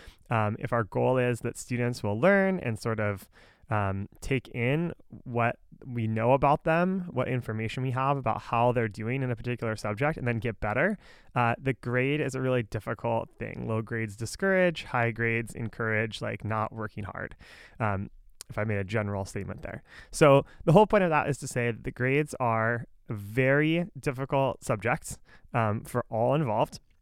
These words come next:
And so as you get the grades and look at them, um, ask some more questions, um, of your student, ask some more questions of me, Mister Gray. If you have questions, um, I'd love to tell you about that, 'cause really our focus is on, is, are you growing as a student?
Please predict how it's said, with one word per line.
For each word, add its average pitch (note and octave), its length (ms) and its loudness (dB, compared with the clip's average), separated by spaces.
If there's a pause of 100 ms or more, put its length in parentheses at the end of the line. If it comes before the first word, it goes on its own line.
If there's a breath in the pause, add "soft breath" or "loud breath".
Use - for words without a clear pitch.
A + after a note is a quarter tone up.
(680)
And C3 140 0
so B2+ 240 2
as D#3 280 4
you E3+ 60 -2
get D3+ 180 -2
the C#3 80 -8
grades B2+ 280 -4
and B2 100 -4
look F#3 140 -2
at C3+ 120 -2
them, A2+ 360 -2 (460 soft breath)
um, A2+ 400 2 (240)
ask C3+ 300 2
some D#3+ 100 0
more B2+ 220 2
questions, - 760 -8 (400 soft breath)
um, G#2 440 -2 (300)
of B2+ 160 -2
your G#2+ 120 -2
student, A3 400 0 (320)
ask B2+ 220 0
some C3+ 140 -2
more B2+ 120 0
questions A#2+ 760 -4
of A2 480 -2
me, F#3 380 0
Mister - 220 -6
Gray. E3+ 320 0 (260 loud breath)
If - 80 -8
you A#2+ 80 2
have A2+ 100 2
questions, F3 680 -2 (340 soft breath)
um, A#2+ 160 2
I'd A#2 120 -2
love A2+ 200 0
to A#2+ 60 -12
tell A#2+ 160 0
you B2+ 100 4
about C#3 80 2
that, F3+ 200 0
'cause A2+ 200 -2
really A#2 220 2
our B2+ 100 2
focus B2+ 400 -2
is A2+ 100 -6
on, A#2 360 0
is, A2+ 220 -6
are A#2+ 60 -4
you A2+ 120 0
growing A#2 420 0
as A#2 120 -2
a A#2+ 40 -4
student? F3 360 0